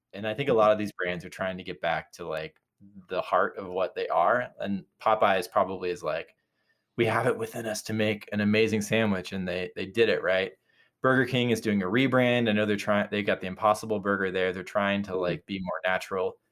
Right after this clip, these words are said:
Speaker 1: What K-, what is K F C doing, though?
Speaker 2: Hiring Mario Lopez to star as the Colonel in a romantic
Speaker 1: Yeah.
Speaker 2: comedy.
Speaker 1: <laughs> It's all, everything went downhill when they started to do the combo K F C Pizza Hut.
Speaker 2: So this dovetails nicely into one of the next topics, which is sandwich abominations.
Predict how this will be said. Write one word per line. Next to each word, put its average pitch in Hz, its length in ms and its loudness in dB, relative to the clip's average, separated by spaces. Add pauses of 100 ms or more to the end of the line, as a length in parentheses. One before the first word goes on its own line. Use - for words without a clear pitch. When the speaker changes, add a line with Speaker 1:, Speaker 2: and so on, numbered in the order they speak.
(480)
Speaker 1:
What 330 180 4
K-, 349 120 4
what 262 140 6
is 339 100 6
K 269 180 4
F 269 80 4
C 240 180 2
doing, 220 300 6
though? 85 260 -4 (240)
Speaker 2:
Hiring 147 380 4
Mario 131 360 6
Lopez 117 480 4
to 101 120 -2
star 101 280 0
as 95 120 -2
the 92 100 -6
Colonel 95 440 -6
in 78 100 -8
a 78 40 -8
romantic 80 440 -8
Speaker 1:
Yeah. 85 160 0
Speaker 2:
comedy. - 240 -12 (440)
Speaker 1:
<laughs> - 140 -4 (880)
It's 147 140 0
all, 185 140 8 (140)
everything 165 480 4
went 202 160 2
downhill 147 460 4
when 123 100 0
they 113 80 -4
started 120 360 -2
to 110 60 -10
do 110 200 -6
the 101 100 -10
combo 107 440 -2
K 104 200 -4
F 98 80 -6
C 98 160 -12
Pizza 110 300 -12
Hut. - 220 -14 (120)
Speaker 2:
So - 160 0
this 151 220 0
dovetails 131 520 0
nicely 104 440 -6
into 95 200 -8
one 95 140 -6
of 92 100 -8
the 87 80 -10
next 90 260 -10
topics, - 460 -6 (360)
which - 180 -4
is 98 140 0
sandwich 104 360 2
abominations. 82 880 -4